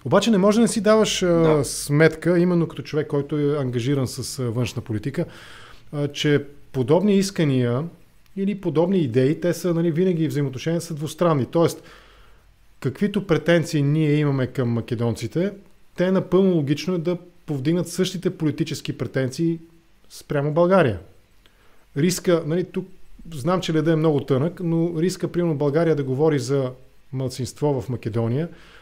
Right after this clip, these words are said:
Speaker 1: реципрочно повдига риска македонците да имат някакви сравними с това искания. Това решим казус ли е?
Speaker 2: Аз смятам, че е решим казус, защото двете правни системи са коренно различни.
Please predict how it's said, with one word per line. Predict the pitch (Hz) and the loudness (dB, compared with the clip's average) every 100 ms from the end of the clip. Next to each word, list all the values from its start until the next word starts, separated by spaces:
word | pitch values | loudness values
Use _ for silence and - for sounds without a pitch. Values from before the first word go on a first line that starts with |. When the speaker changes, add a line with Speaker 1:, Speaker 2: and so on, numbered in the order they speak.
| - | -2
Speaker 1:
реципрочно | 143 143 123 151 175 - 160 160 - - _ | 0 0 0 2 2 2 -2 -4 -14 -20 _
повдига | - 147 123 147 135 | -4 -2 0 2 2
риска | 131 - 160 | 0 -2 -4
македонците | 160 156 156 180 180 | -2 -4 -2 -2 -2
да | 170 | 0
имат | 170 160 - | 0 0 0
някакви | 143 151 156 151 - 160 | 0 2 0 -2 -6 -6
сравними | 160 151 123 151 147 | -4 -2 0 0 0
с | - 117 | -2 -8
това | 123 123 131 - 160 | -4 -2 -4 -6 -8
искания. | 156 - 120 104 - - - - - _ _ | -6 -4 -4 -4 -8 -20 -20 -20 -20 _ _
Това | - 131 190 | -4 2 4
решим | 214 - 208 185 | 2 2 2 4
казус | 151 107 - | 2 2 -4
ли | 107 | -10
е? | 95 - _ _ _ _ _ _ _ _ _ _ _ _ _ _ _ _ _ 127 | -12 -14 _ _ _ _ _ _ _ _ _ _ _ _ _ _ _ _ _ -10
Speaker 2:
Аз | 123 | -8
смятам, | 147 139 151 | -8 -8 -8
че | 131 123 | -6 -6
е | 113 | -6
решим | 104 147 147 | -8 -8 -8
казус, | 139 123 143 135 | -4 -4 -4 -10
защото | 110 - 120 120 123 | -12 -10 -8 -8 -8
двете | 113 120 123 | -6 -6 -6
правни | 117 113 123 | -6 -6 -6
системи | - - 113 117 | -8 -8 -8 -8
са | 117 - | -10 -12
коренно | 107 110 110 104 | -8 -8 -8 -10
различни. | 95 98 101 - 87 | -12 -10 -10 -10 -14